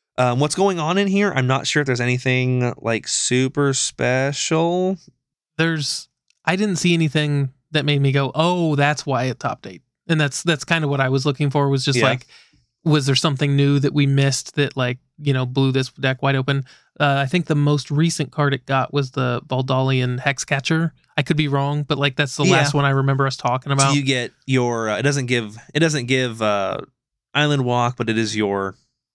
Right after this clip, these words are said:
Speaker 1: ninth through twelfth, uh, Lord,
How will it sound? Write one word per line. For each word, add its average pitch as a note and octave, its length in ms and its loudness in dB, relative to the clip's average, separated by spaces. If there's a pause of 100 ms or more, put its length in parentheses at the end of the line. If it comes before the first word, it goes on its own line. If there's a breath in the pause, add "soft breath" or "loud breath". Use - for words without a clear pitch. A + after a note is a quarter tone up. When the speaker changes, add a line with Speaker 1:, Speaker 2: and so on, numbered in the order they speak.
(280)
Speaker 1:
ninth A2 240 -2
through A2+ 200 -2
twelfth, - 600 -6 (560)
uh, F#2+ 260 -2 (180)
Lord, A#2 440 -2